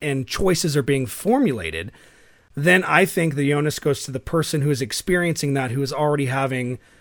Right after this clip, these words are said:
this existence and these thought patterns. And I just guarantee a little bit of sympathy here. It's not easy for any woman to make that choice. It's also, like, you know, neglecting the fact that the,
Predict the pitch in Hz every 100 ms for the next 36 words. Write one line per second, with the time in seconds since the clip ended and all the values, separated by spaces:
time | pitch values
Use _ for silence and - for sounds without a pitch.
0 | _ _ 160 - 120 143 151 143 143 139
1 | - 143 - 131 123 117 110 - 151 147
2 | 151 143 160 156 165 - 165 151 156 151
3 | 151 170 156 131 - 156 151 123 123 120
4 | 170 - 185 180 135 123 113 139 151 143
5 | 131 127 113 104 - 120 160 - - -
6 | - - - 160 170 170 - 160 139 127
7 | 127 - - _ _ _ 156 147 127 151
8 | 143 147 143 151 139 135 139 - 139 -
9 | - - _ - - 175 165 165 151